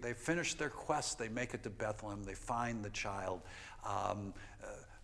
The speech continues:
upon finding him, they share, they, they, they bring out their gifts, and then they are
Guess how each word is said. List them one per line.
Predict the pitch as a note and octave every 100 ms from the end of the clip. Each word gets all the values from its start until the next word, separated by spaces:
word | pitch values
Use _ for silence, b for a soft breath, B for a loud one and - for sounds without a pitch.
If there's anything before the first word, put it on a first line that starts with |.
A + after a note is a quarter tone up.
| - - -
upon | - - D#3 D3+
finding | - D#3 D3+ D#3+ D3+ C#3+
him, | G2+ C3 B2 A2+
they | A#2
share, | - - - D3 D3 B2+
they, | A2 A2 G#2+
they, | G#2+ G#2+ G#2+ G#2+
they | G#2+ G#2+
bring | A#2 C#3 C3
out | B2 A#2+
their | A2+ G#2
gifts, | G#2+ G2+ -
and | A2 G#2+
then | A#2
they | A2
are | G#2+ G2+